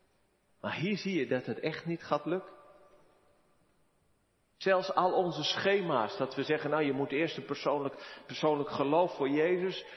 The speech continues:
hebben of je hart aan Jezus geven, eerst geloven en dan pas ontvang je de Heilige Geest." En het is wel heel persoonlijk, daar klopt hier helemaal niks meer van.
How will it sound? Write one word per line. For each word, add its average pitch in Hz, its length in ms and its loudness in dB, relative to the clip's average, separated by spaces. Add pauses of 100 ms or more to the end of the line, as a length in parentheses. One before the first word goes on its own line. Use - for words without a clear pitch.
hebben 170 320 2
of 156 100 2
je 123 100 0
hart 180 240 0
aan 170 180 -2
Jezus 170 400 0
geven, 180 400 0
eerst 202 280 0
geloven 175 640 2 (240)
en 139 240 0
dan 180 220 2
pas 160 200 2
ontvang 151 380 -2
je 139 100 2
de 135 80 0
Heilige 131 360 -2
Geest." 185 540 -4 (720)
En 135 120 -2
het 139 120 -2
is 160 120 -2
wel 175 160 2
heel 160 200 2
persoonlijk, 196 760 -2 (760)
daar 123 120 -4
klopt 170 240 -2
hier 175 120 0
helemaal 170 220 -2
niks 165 220 -4
meer 175 120 -6
van. 131 200 -10